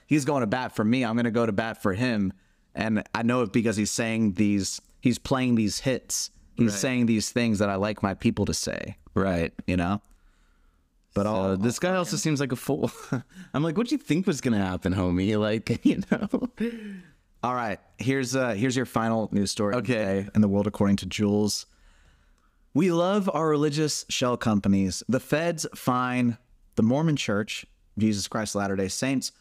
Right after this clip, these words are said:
Speaker 1: for illicitly hiding thirty-two billion dollars
Speaker 2: <laughs>
Speaker 1: in investment fund behind shell companies. Your thoughts?
Speaker 2: I didn't realize they had brought in that much money.
Speaker 1: Oh,
Speaker 2: Sure,
Speaker 1: yeah.
Speaker 2: what church,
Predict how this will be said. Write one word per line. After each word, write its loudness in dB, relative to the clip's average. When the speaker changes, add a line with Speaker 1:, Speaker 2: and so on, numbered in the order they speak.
Speaker 1:
for 2
illicitly 0
hiding 0
thirty-two 0
billion 2
dollars 0
Speaker 2:
<laughs> -2
Speaker 1:
in 0
investment 0
fund 0
behind 0
shell -2
companies. -2
Your -2
thoughts? -6
Speaker 2:
I -2
didn't 0
realize 2
they 4
had -2
brought 2
in 4
that 2
much 0
money. 0
Speaker 1:
Oh, -8
Speaker 2:
Sure, 0
Speaker 1:
yeah. -6
Speaker 2:
what 0
church, -4